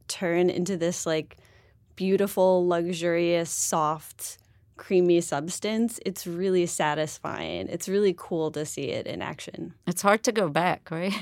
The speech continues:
Speaker 2: <laughs>
Speaker 1: Yeah, totally. And it cuts down on cashew soaking time. There's a lot of, there are a lot of cashews in your book.
Speaker 2: Yes. <laughs>
Speaker 1: To add that creamy sort of, like, richness that you might normally get from a cheese or a cream.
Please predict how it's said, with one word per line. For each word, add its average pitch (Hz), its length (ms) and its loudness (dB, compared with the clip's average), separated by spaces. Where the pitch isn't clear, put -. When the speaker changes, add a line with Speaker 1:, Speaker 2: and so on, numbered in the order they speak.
Speaker 2:
<laughs> - 140 -14
Speaker 1:
Yeah, 247 520 8
totally. 170 640 0
And 240 320 6
it 226 240 8
cuts 233 280 -4
down 220 300 2
on 180 560 4
cashew 190 520 -2
soaking 180 500 0
time. 175 500 0
There's 196 160 2
a 208 60 2
lot 208 220 8
of, 208 260 0
there 208 140 2
are 196 40 6
a 196 40 4
lot 185 160 6
of 185 100 -2
cashews 170 500 -2
in 165 120 -2
your 160 140 -4
book. 151 520 -8
Speaker 2:
Yes. 165 520 -4
<laughs> 247 120 2
Speaker 1:
To - 80 2
add 180 220 4
that 180 260 4
creamy 180 680 4
sort 170 260 -2
of, 165 140 -2
like, 156 240 -2
richness 151 880 -4
that 147 200 -2
you 202 140 0
might 190 240 6
normally 160 340 0
get 156 220 -4
from 143 400 -6
a 180 80 -4
cheese 156 580 -4
or 151 160 -4
a 151 60 -4
cream. 160 640 -6